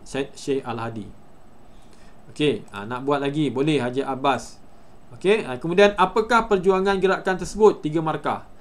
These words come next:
Perjuangan tersebut ialah menyedarkan masyarakat tentang kepentingan pendidikan, menyatukan rumpun Melayu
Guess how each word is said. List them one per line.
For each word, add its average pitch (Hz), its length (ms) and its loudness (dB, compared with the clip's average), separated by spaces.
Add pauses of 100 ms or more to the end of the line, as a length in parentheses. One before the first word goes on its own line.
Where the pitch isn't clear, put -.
(260)
Perjuangan 160 460 0
tersebut 190 800 6
ialah 165 420 2
menyedarkan 156 640 -2
masyarakat 147 640 -4
tentang 151 260 -4
kepentingan 143 640 -6
pendidikan, 139 640 -2 (220)
menyatukan 147 580 -4
rumpun 143 380 -4
Melayu 147 500 0